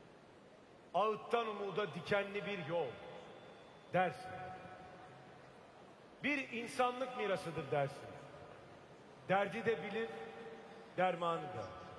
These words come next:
Hemhal olmaktır Dersim. Bilir çünkü acıyı da, ağıdı da. Sırtında iyiliği taşımaktır Dersim. Bu yüzden ağırdır yükü.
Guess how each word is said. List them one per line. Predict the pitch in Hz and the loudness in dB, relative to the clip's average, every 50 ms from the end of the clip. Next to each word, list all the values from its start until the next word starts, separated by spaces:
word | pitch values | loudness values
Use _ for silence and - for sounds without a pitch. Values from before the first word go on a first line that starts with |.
| - - - - - - - - - - - - - - - - - - - - - - - - - - - - - - - - - - - - | -12 -12 -12 -12 -14 -14 -16 -16 -16 -18 -18 -18 -18 -18 -18 -18 -18 -18 -18 -18 -20 -18 -18 -18 -18 -20 -20 -20 -20 -20 -20 -20 -20 -16 -4 2
Hemhal | 247 262 277 254 247 294 311 294 | 4 4 4 6 6 6 6 6
olmaktır | 277 269 240 214 202 190 - - 180 170 - | 6 4 4 6 4 4 4 2 0 2 4
Dersim. | 170 165 156 151 - - 135 127 113 - - - - - - - - - - - - - | 4 4 4 2 0 -4 -6 -6 -6 -8 -8 -10 -12 -12 -12 -12 -14 -14 -14 -12 -4 0
Bilir | 208 262 277 320 330 311 - | 2 4 4 4 2 2 0
çünkü | - 233 208 160 - 196 | -4 -4 -4 -2 0 2
acıyı | 180 185 180 - - 226 233 262 269 226 | 2 2 2 2 0 0 0 2 4 4
da, | 226 226 240 247 254 - - - - - - - - - - - - - | 6 6 6 4 2 0 -4 -6 -6 -6 -6 -8 -8 -8 -10 -6 0 4
ağıdı | 156 190 202 208 208 175 214 220 - | 6 6 6 6 4 2 2 2 4
da. | 170 131 113 110 - 107 - - - - - - - - - - - - - - - - - - - - - | 4 4 2 0 -2 -6 -6 -4 -4 -4 -6 -6 -8 -8 -8 -8 -8 -10 -10 -10 -10 -10 -12 -12 -12 -14 -12
Sırtında | - - - 240 247 254 - - 226 247 240 233 240 233 202 170 127 101 - - - - - - - - - | -10 -4 0 0 0 0 0 -2 -4 -2 2 4 6 6 6 6 4 0 -4 -6 -8 -8 -8 -8 -8 -6 0
iyiliği | 208 233 254 254 247 240 254 262 254 - - | 2 4 4 4 4 4 4 2 2 2 2
taşımaktır | 196 170 - - 175 170 156 143 - - 147 147 135 - | 2 2 2 0 0 0 0 0 0 -2 -4 -2 2 4
Dersim. | 147 147 143 139 - - 131 127 120 - - - - - - - - - - | 6 6 6 4 0 -6 -8 -8 -8 -8 -10 -10 -12 -12 -14 -14 -12 -6 -2
Bu | 160 208 240 | 0 0 2
yüzden | 247 254 240 180 156 175 220 208 196 - - - - - - - - - - | 2 0 0 0 2 4 6 6 6 4 0 -6 -8 -8 -8 -8 -4 2 6
ağırdır | 180 208 226 240 240 220 165 165 180 | 8 8 8 8 6 4 2 0 0
yükü. | 147 139 139 135 - - - | 0 0 -2 -2 -4 -4 -6